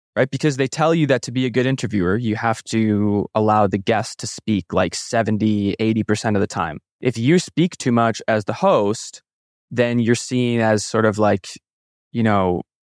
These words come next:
egotistical or talking over the, the guest or not allowing them the space to speak. And so the norm, the thing that's kind of been accepted, is that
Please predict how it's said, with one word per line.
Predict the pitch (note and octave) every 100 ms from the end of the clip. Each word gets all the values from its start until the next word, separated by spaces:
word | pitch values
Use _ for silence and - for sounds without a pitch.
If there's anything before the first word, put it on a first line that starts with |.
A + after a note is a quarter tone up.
| B2+
egotistical | A#2 A2 B2+ - A#2 A#2 A2 A2 G#2+
or | - G#2 G2+ F#2+ - _ _
talking | - C3+ B2 B2
over | A#2+ A#2
the, | A#2 A#2 A2
the | B2
guest | A2 G#2+ -
or | A2
not | A2
allowing | A2+ A2 G#2+ G#2
them | G#2
the | G2+
space | - G2 G2+
to | -
speak. | - A#2+ F2 - _ _ _ _ _ _
And | C3
so | B2+
the |
norm, | B2+ B2 D3+ C3+ A2+
the | A#2
thing | A2+ B2+
that's | A2+
kind | - A#2
of |
been | A2+
accepted, | G#2+ - E3+ - A#2 A2
is | A#2
that | A2+ A2